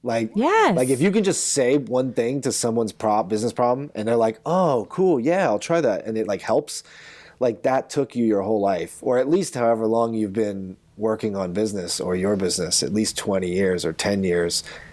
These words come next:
Speaker 1: to be able to say that. And I think that's what I didn't know, but that I have been learning and believing is, like, the easier it is for me to, to do something amazing, the more valuable it is.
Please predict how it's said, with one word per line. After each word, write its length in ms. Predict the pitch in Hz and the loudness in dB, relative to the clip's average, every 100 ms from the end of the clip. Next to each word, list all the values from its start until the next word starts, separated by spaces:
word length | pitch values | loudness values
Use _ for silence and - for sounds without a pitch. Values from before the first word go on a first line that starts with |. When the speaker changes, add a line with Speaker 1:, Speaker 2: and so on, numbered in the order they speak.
| - - - | -20 -14 -8
Speaker 1:
to 100 | 104 | -2
be 160 | 113 | 2
able 180 | 120 131 | 2 2
to 60 | 127 | 0
say 280 | - 147 185 | 0 0 0
that. 280 | 104 71 - | -2 -6 -8
And 160 | 104 110 | -4 -2
I 100 | 107 | 0
think 220 | 143 117 | -2 0
that's 260 | 120 120 | -2 0
what 140 | 123 117 | 0 2
I 300 | 110 107 101 - _ _ | 2 2 -2 -10 _ _
didn't 260 | 120 120 135 | -2 -2 0
know, 320 | 147 151 156 _ | 2 0 -2 _
but 120 | 107 | -4
that 120 | 104 98 | -2 0
I 80 | 95 | 0
have 280 | 95 101 | 0 -2
been 200 | 95 95 | -2 -4
learning 440 | 95 98 98 92 - | -2 0 0 -2 -4
and 220 | 92 85 | -6 -4
believing 500 | 90 92 92 85 73 | -2 -2 -2 -2 -4
is, 200 | 57 - | -4 -2
like, 360 | 90 90 87 - - - - - - - - _ _ 120 | 0 0 -2 -10 -18 -20 -20 -18 -16 -16 -18 _ _ -6
the 160 | 123 170 | 0 2
easier 380 | 180 151 160 135 | 2 4 4 4
it 60 | |
is 180 | 135 135 | 2 0
for 140 | - | -2
me 240 | 117 120 123 | -2 0 2
to, 160 | 120 | 2
to 200 | 113 - 101 | 0 -6 -4
do 300 | 110 107 120 | 0 0 0
something 420 | - 117 117 107 | 0 0 0 -2
amazing, 520 | 101 104 107 143 143 - _ - | 0 0 0 0 -2 -8 _ -8
the 120 | 117 | -2
more 160 | 117 107 | 0 0
valuable 560 | 104 104 98 90 90 | 0 0 0 0 0
it 100 | 82 | 0
is. 400 | 78 - - - | -2 -4 -6 -6